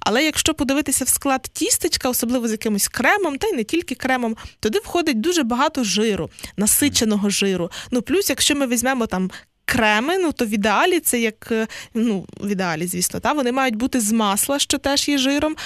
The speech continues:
але на практиці вони дуже часто бувають, ем, ну, з трансжиром, з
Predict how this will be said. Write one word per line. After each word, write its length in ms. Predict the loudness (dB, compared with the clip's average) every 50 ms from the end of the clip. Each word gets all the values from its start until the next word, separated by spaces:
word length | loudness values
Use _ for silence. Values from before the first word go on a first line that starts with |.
| -10 -4
але 180 | -2 0 0 0
на 100 | 0 2
практиці 460 | 2 0 0 0 -2 -2 -2 -2 -2
вони 220 | 0 0 -2 0
дуже 220 | -2 -2 -2 -2 0
часто 380 | 0 0 0 0 0 -2 -4
бувають, 680 | -4 -2 -2 -2 0 0 0 0 -2 -4 -4 -8 -10 -10 -8
ем, 400 | -6 -4 -4 -2 -2 -2 0 0
ну, 180 | 2 2 2 2
з 140 | 0 -2 0
трансжиром, 720 | 0 0 0 0 0 0 0 2 2 2 2 2 0 0
з 380 | -2 -2 -2 0 0 0 -2